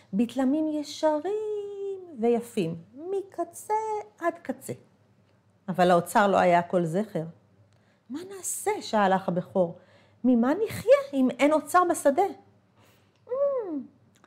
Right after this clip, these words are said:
יש לי רעיון", אמרה האחות הנבונה. "אם השדה כבר חרוש,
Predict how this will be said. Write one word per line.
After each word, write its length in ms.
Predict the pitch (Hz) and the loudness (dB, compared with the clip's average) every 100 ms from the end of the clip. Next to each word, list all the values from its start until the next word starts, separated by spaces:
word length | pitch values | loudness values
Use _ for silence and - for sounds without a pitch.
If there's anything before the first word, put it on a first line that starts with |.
| _ _ - | _ _ 0
יש 200 | 427 - | 0 4
לי 100 | 285 | 6
רעיון", 600 | 226 214 233 440 466 202 | 8 8 8 6 6 4
אמרה 220 | 190 190 | 4 8
האחות 340 | 185 185 190 208 | 6 6 0 2
הנבונה. 420 | 190 170 190 175 - _ _ _ _ - | 2 4 2 0 -6 _ _ _ _ -2
"אם 80 | 480 | 0
השדה 340 | 480 190 170 311 | 2 2 4 2
כבר 260 | - 196 | 4 2
חרוש, 760 | 160 - 143 269 480 - - | 2 -8 -6 2 2 2 -16